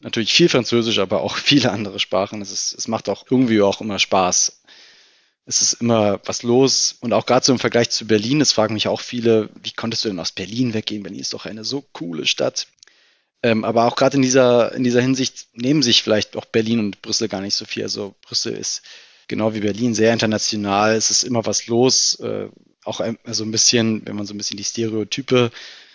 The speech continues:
die für Beni-, Berlin gelten, bedient, also auch so ein bisschen dysfunktional. Es gibt hier eine tolle Kulturszene, also auch, ja, also ich, ich bin sehr, sehr glücklich hier und, äh,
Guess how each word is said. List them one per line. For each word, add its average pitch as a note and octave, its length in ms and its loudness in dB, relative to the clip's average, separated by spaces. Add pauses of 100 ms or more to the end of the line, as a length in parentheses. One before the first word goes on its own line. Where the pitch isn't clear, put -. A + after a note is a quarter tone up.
(220)
die A#2 100 -20
für G#2 160 -4
Beni-, G#2+ 400 -8
Berlin A#2+ 300 -2
gelten, A#2 440 2
bedient, A#2 440 0
also G2 320 -4
auch - 180 -10
so - 120 -6
ein G#2 80 -10
bisschen G#2 460 -6 (200)
dysfunktional. A2+ 920 2 (640)
Es - 200 -12
gibt - 200 -8
hier G2 360 2 (540)
eine G#2+ 120 -18
tolle B2 260 2
Kulturszene, A2 1040 2 (240)
also A2+ 220 -8 (220)
auch, A#2 160 -8 (460)
ja, - 200 -2
also A#2+ 140 -12
ich, A#2+ 260 -8
ich D#3 120 -4
bin C3+ 180 4
sehr, A2+ 320 4
sehr G#2 140 0
glücklich A#2 300 -4
hier A2 260 4
und, G2 260 -6
äh, F2 360 -6